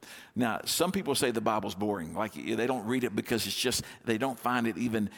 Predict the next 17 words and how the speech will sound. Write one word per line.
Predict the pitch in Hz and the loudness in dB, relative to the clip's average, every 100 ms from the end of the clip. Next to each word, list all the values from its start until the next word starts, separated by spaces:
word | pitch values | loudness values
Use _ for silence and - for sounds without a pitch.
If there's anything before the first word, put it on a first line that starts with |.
| - | -6
entertaining | - 123 101 - 175 175 107 | 0 0 0 -2 0 0 0
to | 98 | -2
read, | 90 90 | -4 0
much | 123 - | 0 2
less | 131 123 | 2 2
spiritual | - - 220 226 - 92 | 0 -2 -2 0 -2 -2
to | 95 | -4
read. | 98 95 92 - - - | -4 -4 -8 -12 -12 -2
If | 123 - | -2 0
you | 143 | 0
have | 170 117 | 0 2
never | 120 127 151 170 | 2 2 2 0
read | 151 135 135 | 0 0 -2
the | 127 | 0
story | 120 - 110 | -2 0 0
of | 110 | 0
Elijah, | 101 101 98 98 90 | 0 0 -2 -2 -4